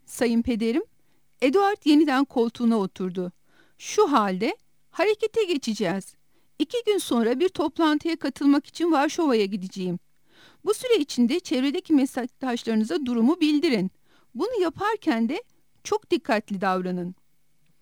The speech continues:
Cizvit'in parmakları sabırsızlığını belli eden bir şekilde kımıldadı. Eduard'ın gözünden kaçmadı bu hareket.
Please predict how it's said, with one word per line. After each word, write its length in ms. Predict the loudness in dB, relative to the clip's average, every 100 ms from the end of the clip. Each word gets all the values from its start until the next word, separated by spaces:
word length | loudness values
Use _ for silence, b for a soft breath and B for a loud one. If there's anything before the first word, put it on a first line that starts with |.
| _ _ _ _ _ -6
Cizvit'in 480 | -4 -2 -4 -8
parmakları 760 | -2 2 2 2 -2 -4 -4 -4 _
sabırsızlığını 800 | -4 0 2 0 -2 0 2 2
belli 240 | 2 0 2
eden 320 | 0 2 2
bir 100 | 0
şekilde 480 | -6 -8 -6 -4 -4
kımıldadı. 640 | -2 -2 -2 -4 -6 -10 b b b b
Eduard'ın 560 | 0 2 2 2 2 2
gözünden 460 | 2 4 4 4
kaçmadı 540 | 0 -4 -2 -2 -2 -4
bu 120 | -4
hareket. 400 | -4 -4 -8